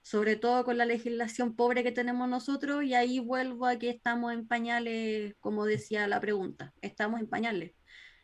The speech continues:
Estamos en pañales, es un proceso que quizás se debería hacer, pero es algo en lo cual hay que ser sumamente cauto. Porque ahí,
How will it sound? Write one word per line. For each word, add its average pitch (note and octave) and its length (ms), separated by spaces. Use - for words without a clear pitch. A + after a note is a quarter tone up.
Estamos A#3 440
en A#3+ 160
pañales, C4 760
es A3 360
un A3+ 120
proceso A#3+ 500
que A#3 320
quizás C4 400
se C#4 140
debería C4+ 420
hacer, C#4 380
pero A3+ 500
es A3+ 280
algo B3+ 800
en A#3+ 220
lo A3+ 180
cual A#3+ 200
hay A#3+ 140
que A#3 100
ser A#3 180
sumamente A#3+ 640
cauto. G3+ 420
Porque G#3 300
ahí, A3 300